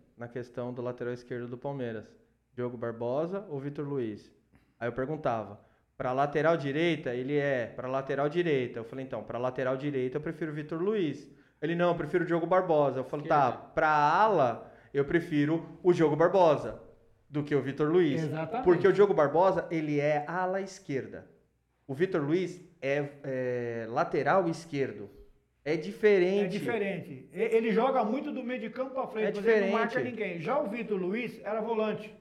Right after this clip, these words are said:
Speaker 3: Eu conheci ele já volante. E ele como volante pra lateral esquerda, que é o caso que eu coloquei pro Danilo, ele tem essa qualidade e tem profundidade, mas também não sei porque não joga no Palmeiras. Hoje é difícil com Vinha.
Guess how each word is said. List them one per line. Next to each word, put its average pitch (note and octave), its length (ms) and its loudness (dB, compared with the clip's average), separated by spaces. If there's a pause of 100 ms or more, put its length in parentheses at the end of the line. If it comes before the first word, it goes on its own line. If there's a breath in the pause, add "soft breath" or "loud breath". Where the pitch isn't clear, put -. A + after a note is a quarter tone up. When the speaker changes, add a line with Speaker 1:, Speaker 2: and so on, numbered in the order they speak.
(520)
Speaker 3:
Eu C#3+ 80 -14
conheci F3+ 320 -8
ele G3 140 -8
já G3+ 140 -4
volante. E3+ 540 -4 (560 soft breath)
E F#3 120 -2
ele D4 180 0
como C4 240 -2
volante G3+ 480 0
pra G3+ 140 -4
lateral F#3+ 440 -4
esquerda, G3+ 460 -2
que - 80 -10
é F3 40 -4
o E3 40 -6
caso F#3 280 -8
que F3 60 -10
eu E3+ 40 -8
coloquei E3+ 360 -8
pro F3+ 160 -8
Danilo, E3+ 600 -4 (440 loud breath)
ele B3 240 0
tem A#3 260 -6
essa A3 200 -6
qualidade F#3 560 -4
e B3+ 40 -10
tem B3 140 -10
profundidade, B3+ 800 -6
mas F3+ 180 -6
também G#3 280 -4
não B3+ 100 -4
sei B3+ 200 -8
porque - 220 -12
não A#3+ 120 -10
joga A#3 240 -8
no A#3 100 -8
Palmeiras. G#3 460 -4
Hoje G3 260 -2
é A3 40 -4
difícil A3 520 -8
com C4 160 -6
Vinha. E3 340 -10